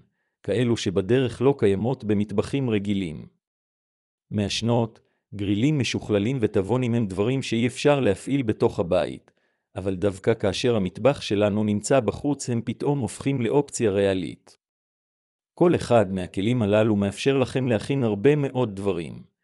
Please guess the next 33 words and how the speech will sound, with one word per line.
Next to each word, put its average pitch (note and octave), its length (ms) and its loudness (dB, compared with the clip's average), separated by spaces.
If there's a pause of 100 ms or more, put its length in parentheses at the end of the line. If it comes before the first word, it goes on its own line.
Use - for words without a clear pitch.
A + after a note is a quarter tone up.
(300)
ולכן G2+ 420 -2
המתכונים A2+ 600 0
שלכם G#2 460 -2
צריכים A2+ 480 -4
להיות A2 320 2
בהתאם A2+ 420 0
לאפשרות A2 520 -2
הבישול C3+ 500 0
שיש G#2+ 420 0
לכם. B1+ 320 -8 (1120)
כמובן, G2+ 640 0 (300)
תמיד D3+ 320 0
כדאי A#2+ 360 2
שיהיו A2+ 320 2
לכם A#2+ 300 0
כמה G#2+ 340 0
אפשרויות, F2+ 720 -4 (500)
אולם G#2+ 320 2
גם B2 200 2
אפשרות A#2 460 -2
אחת C#3+ 300 0
מתוך A#2+ 360 0
האפשרויות G2+ 580 2
שדיברנו G#2 580 0
עליהן G2+ 380 0
בהחלט G#2+ 460 0
יכולה A2 380 0
להספיק A2+ 500 -2
לכם G#2 320 -4
למגוון G#2 540 -2
רחב A#2+ 360 -2
של G#2 200 -2
מאכלים. F2 640 -4